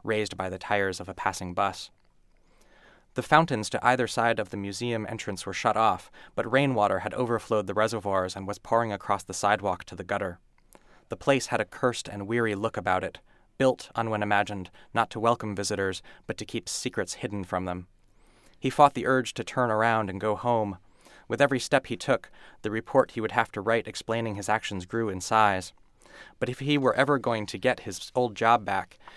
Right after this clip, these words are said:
he would have to find Savart, and this was where Savart had gone. Unwin angled his umbrella against a fierce damp wind, climbed the broad steps,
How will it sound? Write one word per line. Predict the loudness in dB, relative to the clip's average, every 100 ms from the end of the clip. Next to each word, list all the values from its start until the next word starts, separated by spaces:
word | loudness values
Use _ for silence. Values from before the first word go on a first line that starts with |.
| -20 _
he |
would | -6 0
have | -2
to | -2
find | 0 0 0
Savart, | -6 4 4 4 -4 _ -20 -8
and | -4
this | -4 -4
was | -2
where | -2
Savart | -4 0 0
had | 0 -4
gone. | 0 0 0 -8 _ _ _ _ _ _ _ _ _ -20 _
Unwin | 2 2 2
angled | 0 0 0
his | -2
umbrella | -4 0 2 4 2
against | -4 -8 -8
a | -10
fierce | -2 -2 -2
damp | -2 -2 -2
wind, | -4 -2 -6 -10 -20 -20
climbed | 2 4 4
the | -2 0
broad | 2 2
steps, | 0 -4 -4 -8